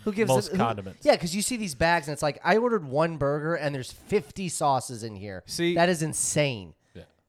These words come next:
Speaker 3: you're going to the right places then because
Speaker 2: Yeah,
Speaker 3: every,
Speaker 2: that you don't, you
Speaker 3: everywhere
Speaker 2: don't get that anymore.
Speaker 3: Yeah, like, I say I want buffalo sauce for my twenty piece nug, I get zero buff sauce.
Speaker 2: Yeah.
Speaker 3: Pain.
Speaker 2: And it's like they try to cut you off per limit. So, like, a six piece gives you one sauce,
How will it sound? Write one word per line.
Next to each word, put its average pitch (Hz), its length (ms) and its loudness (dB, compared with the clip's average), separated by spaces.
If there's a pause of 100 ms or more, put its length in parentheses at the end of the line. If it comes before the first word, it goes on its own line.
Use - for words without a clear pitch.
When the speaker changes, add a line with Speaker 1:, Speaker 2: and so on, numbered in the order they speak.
(120)
Speaker 3:
you're 170 180 -6
going 202 160 4
to 147 80 2
the 120 100 0
right 139 240 0
places 110 380 -4
then 113 180 2
because 110 420 0
Speaker 2:
Yeah, 127 80 2
Speaker 3:
every, 151 160 2
Speaker 2:
that 135 40 -2
you 143 120 -4
don't, 156 80 2
you 165 60 6
Speaker 3:
everywhere 160 240 4
Speaker 2:
don't 123 160 0
get 113 160 -4
that 95 180 -6
anymore. 107 200 -4
Speaker 3:
Yeah, 117 420 2
like, 113 300 -4 (280)
I 139 100 0
say 156 120 -2
I 151 60 2
want 143 160 -2
buffalo 135 280 -2
sauce 131 240 0
for 139 100 -10
my 117 80 -4
twenty 127 260 -8
piece 123 200 -6
nug, 123 360 -2 (400)
I 123 80 -2
get 127 240 -6
zero 113 420 -2
buff 98 260 -2
sauce. 104 500 -10
Speaker 2:
Yeah. 85 200 -16 (340)
Speaker 3:
Pain. 98 540 -2 (100)
Speaker 2:
And 120 140 -4
it's 120 140 -6
like 113 340 -2 (400)
they 107 140 -8
try 123 180 -4
to 117 80 -4
cut - 320 -8
you 107 120 -8
off 104 420 -6 (220)
per 110 220 -4
limit. 98 440 -10
So, - 160 -12
like, 98 240 -10
a 101 60 -14
six - 300 -12
piece 123 280 -10
gives 101 180 -12
you 98 80 -10
one 110 260 -6
sauce, 98 480 -8